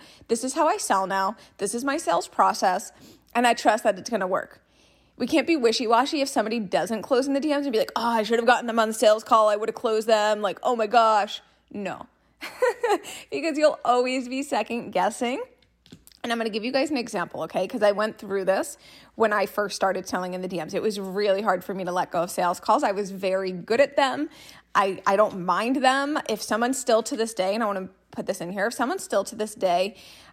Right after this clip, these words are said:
um, wants to get on a sales call with me when they're inquiring about an offer, I always do. If somebody literally says, "Hey, Michelle, do you mind if we hop on a call?" And they already know the investment,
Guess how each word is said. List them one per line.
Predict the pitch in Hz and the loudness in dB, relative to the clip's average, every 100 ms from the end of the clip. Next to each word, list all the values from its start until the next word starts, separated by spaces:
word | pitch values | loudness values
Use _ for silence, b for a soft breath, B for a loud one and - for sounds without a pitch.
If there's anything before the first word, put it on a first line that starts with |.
| - | 2
um, | 196 170 196 | 2 2 2
wants | 202 - - | 2 2 0
to | |
get | 226 | 0
on | 202 202 | 0 -2
a | |
sales | - 175 180 | 0 0 0
call | - 175 180 | 0 0 2
with | 170 - | -4 -6
me | 247 | -4
when | 359 233 | -2 -4
they're | 185 | -4
inquiring | 180 - 185 190 | -4 -2 -2 0
about | 180 | 0
an | 175 | 2
offer, | 175 175 240 277 | 0 0 -2 0
I | 226 | -2
always | - 185 165 185 | 2 0 0 -6
do. | - 71 - | -8 -8 -8
If | 226 | -4
somebody | 208 233 294 | -2 0 -2
literally | 247 - 202 | 0 -2 -2
says, | 233 190 | -4 -6
"Hey, | - | -8
Michelle, | 185 185 202 | -8 -6 -6
do | 196 | -4
you | |
mind | 196 185 | -4 -6
if | - | -6
we | 214 | -4
hop | 185 | -4
on | 175 | -4
a | |
call?" | - 180 | 0 0
And | 190 | 2
they | 190 | 0
already | 190 214 | 0 0
know | 240 | 0
the | 233 233 | 0 0
investment, | 226 196 - 196 175 | 2 0 0 -8 -10